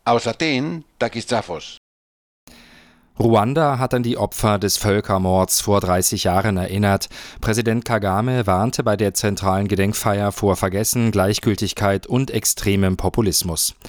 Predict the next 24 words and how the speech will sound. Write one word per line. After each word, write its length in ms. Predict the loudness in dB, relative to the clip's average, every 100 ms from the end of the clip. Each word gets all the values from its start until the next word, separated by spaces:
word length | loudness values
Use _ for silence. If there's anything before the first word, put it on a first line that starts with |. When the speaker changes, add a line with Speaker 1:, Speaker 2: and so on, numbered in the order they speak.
| -16 -16 -16 -2
Speaker 2:
Am 120 | 0
siebten 360 | 0 -2 0 0
April 400 | 2 2 2 2
neunzehnhundertvierundneunzig 1400 | 2 2 0 2 0 0 0 0 2 2 2 0 0
hatten 340 | 0 2 2 2
Hutu-Milizen 1000 | 0 2 2 0 -2 -2 0 0 0 0
nach 160 | 0
einer 200 | 2 2
monatelangen, 920 | 4 4 2 2 0 0 2 2 0 -4
von 220 | -4 0
der 140 | 0 0
Regierung 400 | 0 0 2 2
gesteuerten 560 | 0 0 0 0 0
Hasskampagne 760 | 0 0 -2 0 0 2 2 0
gegen 300 | -2 -2 -2
die 220 | 0 -2
ethnische 360 | 0 0 2 0
Minderheit 500 | 2 2 2 0 -2
der 120 | -4
Tutsi 540 | -2 -2 0 0 0
mit 160 | 0 0
dem 120 | 0
Morden 340 | 2 2 2 0
begonnen. 440 | 2 2 2 -2